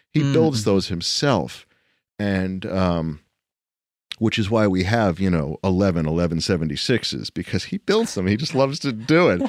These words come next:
Speaker 2: <laughs>
Speaker 1: But, but then he's like, "Well, I don't, you know, I build them, but I don't really know what to do with them. So, so you do it." And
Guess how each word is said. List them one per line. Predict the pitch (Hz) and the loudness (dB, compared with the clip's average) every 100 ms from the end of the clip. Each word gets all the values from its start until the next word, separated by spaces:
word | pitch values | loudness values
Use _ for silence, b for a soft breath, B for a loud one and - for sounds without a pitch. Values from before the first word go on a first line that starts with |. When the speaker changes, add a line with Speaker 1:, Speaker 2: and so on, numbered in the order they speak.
| B | B
Speaker 2:
<laughs> | B - | B 2
Speaker 1:
But, | 127 - | 2 2
but | 123 127 | 0 2
then | 147 | 4
he's | 139 123 | 4 2
like, | 123 120 | 2 4
"Well, | |
I | 123 151 | 4 2
don't, | - | 0
you | 143 147 | 0 4
know, | 104 101 - - - - | 4 2 -4 -14 -6 2
I | 165 | 2
build | 127 147 113 | 4 4 4
them, | 101 | 2
but | 78 - _ 107 | 0 -6 _ 0
I | |
don't | 147 127 110 | 2 4 4
really | 117 | 4
know | 113 | 4
what | 107 101 | 2 2
to | |
do | 101 139 | 2 4
with | 113 | 2
them. | 92 | 0
So, | - 101 104 - | 0 0 0 -2
so | 107 | 2
you | 113 156 | 4 4
do | 107 87 | 4 2
it." | 92 | 0
And | 110 95 | -4 -6